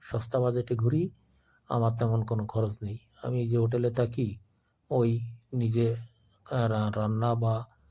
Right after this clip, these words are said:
আমি কুকার নিয়ে আসছি, আহ, টুকটাক রান্না করি বা চা টা, কফি টফি বানিয়ে খাই সকালে, তাতে আমার সকালটা চলে যায়। আর আমি দুবার খাই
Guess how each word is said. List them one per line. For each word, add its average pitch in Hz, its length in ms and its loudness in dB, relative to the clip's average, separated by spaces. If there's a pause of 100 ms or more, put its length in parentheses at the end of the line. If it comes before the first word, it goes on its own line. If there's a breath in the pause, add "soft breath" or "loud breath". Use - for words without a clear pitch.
(300)
আমি 117 180 -2
কুকার 117 300 -2
নিয়ে 113 200 2
আসছি, 127 340 -4 (720)
আহ, 123 160 2 (340)
টুকটাক 127 340 -2
রান্না 117 260 2
করি 123 300 2
বা 113 360 0 (920)
চা 113 360 0
টা, 113 420 0
কফি 113 220 0
টফি 117 220 2
বানিয়ে 117 380 2
খাই 139 280 0
সকালে, 135 460 -2
তাতে 120 320 0
আমার 117 220 2 (140)
সকালটা 123 420 0
চলে 120 260 0
যায়। 180 180 4
আর 120 160 4
আমি 117 180 2
দুবার 113 300 -2
খাই - 260 -6